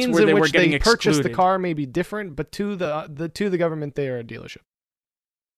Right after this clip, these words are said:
Speaker 2: I guess with the Tesla, there's, there's something in there that differentiates it from going into a dealership physically, purchasing a car, having it, like,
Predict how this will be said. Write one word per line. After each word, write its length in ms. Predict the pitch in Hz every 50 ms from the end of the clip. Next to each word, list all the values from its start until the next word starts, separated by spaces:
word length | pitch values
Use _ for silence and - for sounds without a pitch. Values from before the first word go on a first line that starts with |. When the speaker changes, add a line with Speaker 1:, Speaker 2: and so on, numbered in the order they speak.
| _ _ _ _ _ _ _ _ _
Speaker 2:
I 120 | - 156 160
guess 200 | 151 196 180 -
with 100 | 185 160
the 100 | 170 151
Tesla, 480 | - - 160 156 - - 156 156 151
there's, 360 | 147 127 147 147 139 - - -
there's 260 | 139 151 147 131 -
something 340 | - 151 143 139 151 147 139
in 100 | 139 135
there 220 | 135 131 131 131 127
that 400 | 123 123 120 120 120 - - - _ _ _ _ _ _ _ _ 139
differentiates 920 | 131 147 139 - 151 143 139 135 135 - - 139 135 131 131 131 - -
it 160 | 143 131 - -
from 400 | - - 135 127 123 123 123 123
going 300 | - 135 139 143 147 147
into 240 | 143 - - 151
a 40 | 139
dealership 520 | 131 127 143 143 143 147 135 - - 135 -
physically, 640 | _ - 156 151 139 156 151 - 165 160 160 160 _ _ - - - - - - _ _ _
purchasing 560 | - 175 170 160 - 170 - - 175 170 170
a 60 | 160
car, 380 | - - 160 147 147 143 143 143
having 480 | 143 143 151 160 160 147 160 160 160
it, 220 | 156 156 151 - -
like, 420 | 151 139 135 135 131 - - _